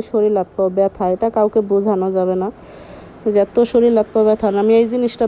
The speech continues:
দুই মাস ধরে ফলো করতেছি। গত মাসেও দেখছি একদম এই টাইমে, মানে এই টাইমের আগে, আর গত মাসে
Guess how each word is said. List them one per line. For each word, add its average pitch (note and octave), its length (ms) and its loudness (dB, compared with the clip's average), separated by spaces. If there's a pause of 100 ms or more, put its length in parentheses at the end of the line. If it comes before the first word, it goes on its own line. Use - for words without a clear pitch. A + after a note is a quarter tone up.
দুই A#3+ 160 0
মাস A3 220 2
ধরে G#3+ 240 2
ফলো G#3 280 0
করতেছি। G3 440 -4 (140)
গত G3 140 0 (120)
মাসেও A#3 320 0 (100)
দেখছি A3+ 340 -2 (920)
একদম A3+ 300 0 (240)
এই C4 80 2 (140)
টাইমে, F3+ 380 2 (560)
মানে G#3+ 160 -4 (120)
এই A3+ 140 4
টাইমের A3 360 2
আগে, G3+ 240 0
আর F#3 60 0 (160)
গত F#3+ 100 -2 (100)
মাসে G#3 180 -2